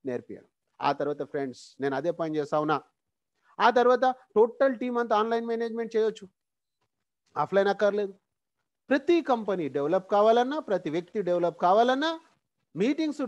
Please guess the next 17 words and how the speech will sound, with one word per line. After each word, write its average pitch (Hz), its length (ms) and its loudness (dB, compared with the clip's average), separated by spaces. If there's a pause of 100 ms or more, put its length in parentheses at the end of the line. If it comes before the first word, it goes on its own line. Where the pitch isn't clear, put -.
ట్రైనింగ్స్ 208 420 0
అనేది 185 200 0
most 180 420 -6
important 147 520 -4
ఫ్రెండ్స్. 107 260 -14 (640)
అయితే 190 160 -2 (140)
గతంలో 311 420 0
మనకు 226 380 -4
ఈ 175 100 -6
విషయం 185 360 -4 (120)
తెలుసు, 262 280 0 (600)
అందుకే 247 340 -2
మనం 214 320 0
చేస్తున్న 196 320 -4 (140)
ఉద్యోగ 190 280 0
వ్యాపారాలను 156 720 0
ఎగ్గొట్టేసేసి 185 640 -4